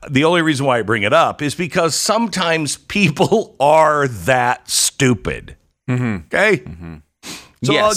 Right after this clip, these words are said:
Speaker 1: give you the benefit of the doubt that there are stupid people.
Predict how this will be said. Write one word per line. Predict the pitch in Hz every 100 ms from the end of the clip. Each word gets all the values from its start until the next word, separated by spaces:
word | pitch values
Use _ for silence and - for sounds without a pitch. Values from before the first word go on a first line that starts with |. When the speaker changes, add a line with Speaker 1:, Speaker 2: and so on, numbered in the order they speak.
| 175
Speaker 1:
give | 254 247
you | 233
the | 202
benefit | 160 175 170 160 165
of |
the | 139
doubt | 120 113 110
that | 131 139
there | 160 160
are | 151 208 202
stupid | - - - 185 170 156 135 -
people. | 123 92 67 53